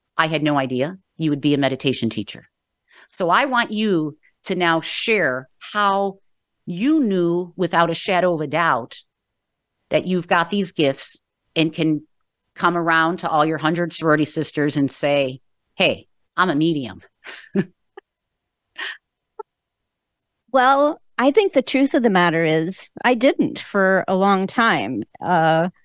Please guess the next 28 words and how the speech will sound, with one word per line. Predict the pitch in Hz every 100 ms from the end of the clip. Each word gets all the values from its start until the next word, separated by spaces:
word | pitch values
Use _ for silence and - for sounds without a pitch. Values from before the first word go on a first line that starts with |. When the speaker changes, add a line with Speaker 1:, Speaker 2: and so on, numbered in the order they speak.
| _ _ _ _ -
Speaker 2:
in | 202 190
fact, | 214 214 190 - - _ _ _ _ _ _ _ _ _ _ -
I | 202 214 214 214 208 220
started | - 214 196 196
having | 208 214 190 196 190 - _ -
visions | 180 208 226 240 180 180 226 233 -
shortly | 220 - 208 196 202
after | 190 190 196 185
the | 185 175
very | 175 190 208
first | - 190 -
meditation | 202 175 185 220 233 233
class | 185 165 -
I | 160
took | - 208 -
at | 139 -
age | 165 165 -
twenty-three, | - 180 165 - 165 165 190 - - - _ _ _
uh, | 165 156 151 160 - -
recommended | 208 - 196 185 185 196 180
to | -
me | 180 175 180 190
by | - 220
the | 220 247
bank | 220 294 466
C | - - 196 113 156
E |
O | 151 156 202